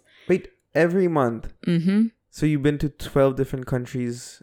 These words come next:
Speaker 1: in twenty seventeen and twenty eighteen?
Speaker 2: Not different countries, because some of them I've already visited, like Philippines and Lebanon and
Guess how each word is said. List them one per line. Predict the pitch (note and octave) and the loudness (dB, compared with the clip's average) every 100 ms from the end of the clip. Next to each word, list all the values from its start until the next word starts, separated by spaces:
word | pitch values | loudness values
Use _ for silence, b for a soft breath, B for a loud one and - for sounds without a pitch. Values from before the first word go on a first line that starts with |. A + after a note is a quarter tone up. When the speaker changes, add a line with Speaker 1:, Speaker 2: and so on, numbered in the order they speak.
| - | -12
Speaker 1:
in | A2+ | -8
twenty | - A2+ A2+ A2 A2 | -4 -4 -4 -6 -8
seventeen | - A2 G#2+ G#2+ A2 | -4 -4 -4 -6 -6
and | G#2+ A2+ | -8 -4
twenty | A2+ | 2
eighteen? | G3 | 4
Speaker 2:
Not | G3+ G3+ | 4 2
different | D3 D#3 D#3 D3+ | 0 -2 -4 -2
countries, | E3+ D#3+ C#3 | -2 -2 -6
because | C3+ D3+ | -6 -2
some | - D#3 | 0 0
of | C#3+ | -2
them | D3+ | -2
I've | C3+ B2+ | -2 -2
already | C3+ C3+ C3 | -2 -2 -4
visited, | C3+ - - A#2+ | -6 -6 -6 -4
like | A2 B2 | -4 -4
Philippines | - C3 C3+ - C#3 C3 C3+ C3+ | -4 -4 -4 -6 -8 -8 -8 -8
and | B2 | -6
Lebanon | B2+ B2+ B2+ B2 D#2+ A#1+ B1+ | -6 -6 -6 -6 -10 -12 -14
and | A1+ C#2 C#3 | -14 -14 -16